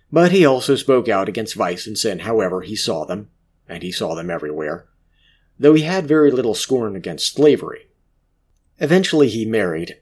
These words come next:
and seeking better pay to raise a family, he got into the newspaper business. Now that's when he found his real talent. His editorials were as entertaining as his preaching,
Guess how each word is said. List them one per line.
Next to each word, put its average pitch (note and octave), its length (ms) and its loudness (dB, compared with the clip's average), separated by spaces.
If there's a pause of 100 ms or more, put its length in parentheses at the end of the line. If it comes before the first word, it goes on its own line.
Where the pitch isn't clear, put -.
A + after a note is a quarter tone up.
(140)
and E3 220 0
seeking D3+ 320 0
better A2 220 0
pay C3+ 420 2
to A2 80 -4
raise G2 220 -2
a - 40 -16
family, F#2 600 -2
he C#3+ 140 -2
got C#3 200 2
into B2+ 200 -2
the B2 80 -2
newspaper A#2+ 500 -2
business. - 640 -8 (720)
Now C#3 140 0
that's G#3+ 260 0
when G3 100 6
he E3+ 120 4
found B2+ 280 -2
his B2+ 160 -2
real G#2+ 380 -2
talent. - 540 -8 (520)
His D#3 220 2
editorials D#3 720 0
were A#2+ 160 0
as A2+ 100 -6
entertaining C#3+ 640 -2
as G2 120 -8
his F#2+ 120 -10
preaching, - 380 -2